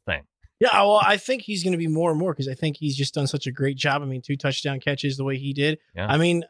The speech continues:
Speaker 2: again, I am really, I, I don't wanna say overly impressed, but the way the Seahawks offense has looked, I thought this is exactly what it was built and, and going to look like, considering the fact you got Russell Wilson with his big contract and the weapons that you guys now have,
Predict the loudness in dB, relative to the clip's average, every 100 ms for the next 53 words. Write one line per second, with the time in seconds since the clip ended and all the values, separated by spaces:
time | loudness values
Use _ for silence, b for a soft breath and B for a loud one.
0 | -12 -2 2 2 0 2 2 2 2 4
1 | 4 2 -2 _ _ -4 -2 2 2 4
2 | 2 2 0 0 -4 -2 -2 2 4 4
3 | 4 2 2 0 0 _ _ -4 -2 2
4 | 2 4 2 2 2 4 2 2 0 0
5 | -4 0 0 2 0 0 -2 -4 -2 -4
6 | -2 0 0 0 0 0 0 0 -2 0
7 | 0 0 -2 _ _ _ 2 2 4 -2
8 | 0 -2 0 2 2 2 -2 0 0 0
9 | -2 -2 0 0 2 2 2 2 0 -2
10 | -4 -4 -8 -2 -2 0 0 0 -2 -4
11 | -2 0 -2 -2 -2 -2 -2 -4 -6 -4
12 | -4 -2 -4 -4 -6 -4 -4 -4 -10 -4
13 | -2